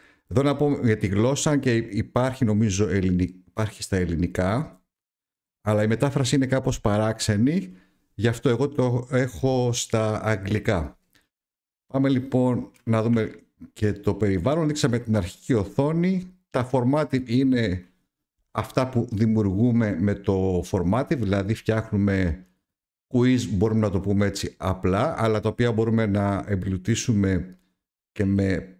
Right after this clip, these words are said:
περιεχόμενο, όπως θα δούμε, λοιπόν, εδώ. Μπορώ να βάλω, εκτός από ερωτήσεις multiple choice, ε, πολλαπλής επιλογής, να βάλω όμως και εικόνες, να σωματώσω βίντεο, κείμενο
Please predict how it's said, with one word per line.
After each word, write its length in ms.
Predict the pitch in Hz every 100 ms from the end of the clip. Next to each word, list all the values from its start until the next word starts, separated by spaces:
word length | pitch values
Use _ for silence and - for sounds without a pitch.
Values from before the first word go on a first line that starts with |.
| _
περιεχόμενο, 1200 | 107 98 95 90 - 95 92 104 107 156 196 -
όπως 320 | - - - -
θα 100 | 98
δούμε, 160 | 101
λοιπόν, 300 | 101 - 107
εδώ. 380 | 101 92 113 90
Μπορώ 180 | 92 107
να 140 | 107
βάλω, 220 | 95 107 104
εκτός 420 | 101 - 107 110
από 580 | 98 - 98 92 90 - - _ _ -
ερωτήσεις 640 | 98 95 98 101 - 90
multiple 380 | 104 110 - 87 -
choice, 520 | 107 104 104 - 92
ε, 420 | 95 98 90 78 90 _ -
πολλαπλής 380 | 101 98 101 -
επιλογής, 960 | - 92 92 90 110 110 - - _ _ _ _ _ _ _
να 320 | - 101 101 90
βάλω 320 | 113 113 107
όμως 280 | 104 110 -
και 180 | 101
εικόνες, 560 | 90 90 110 113 120 120
να 120 | 104
σωματώσω 1200 | 92 98 95 90 107 107 - 107 95 92 87 82 73
βίντεο, 720 | 73 104 101 104 107 107 107
κείμενο 720 | - 107 107 107 113 107